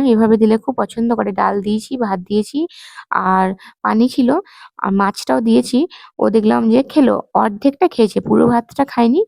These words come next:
আর মাছটা পুরোটাই খেয়েছে। তারপরে ও ব্রাশ করে নিয়েছে। এখন যেহেতু ওর সব,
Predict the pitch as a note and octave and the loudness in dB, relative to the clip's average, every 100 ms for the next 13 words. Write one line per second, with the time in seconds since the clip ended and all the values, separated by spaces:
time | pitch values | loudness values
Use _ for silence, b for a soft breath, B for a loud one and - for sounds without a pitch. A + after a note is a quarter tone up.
0 | B B B G#3 G#3 G#3 - A#3+ A3+ G#3 | B B B -2 0 -2 -4 -4 0 0
1 | G#3 A#3 B3 B3 A#3 F4 A#4+ b b - | 0 0 0 0 0 -2 -6 b b -6
2 | B3 A#3 C#4+ C4 B3+ B3+ C4 C#4+ C#4 C4+ | -2 2 2 4 2 2 0 0 4 4
3 | B3+ D#4+ G4 - C4 C#4 C4+ C4+ C#4 B3+ | 4 2 0 -2 2 4 6 4 2 0